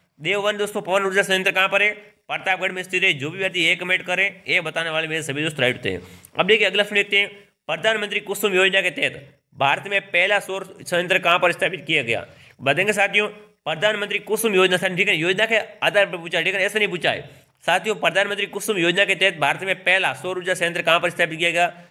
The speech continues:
बस्ती जयपुर में, रातानाड़ा जोधपुर में, बोलोजी जयपुर में या साथियों पाल गांव जोधपुर में, बताएंगे साथियों।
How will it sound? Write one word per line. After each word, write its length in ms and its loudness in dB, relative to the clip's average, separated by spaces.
बस्ती 280 0
जयपुर 320 -2
में, 380 -2
रातानाड़ा 480 0
जोधपुर 340 -6
में, 320 0
बोलोजी 520 0
जयपुर 320 -2
में 120 0
या 160 0
साथियों 260 -8
पाल 260 2
गांव 220 0
जोधपुर 360 -8
में, 160 -8
बताएंगे 320 2
साथियों। 340 -2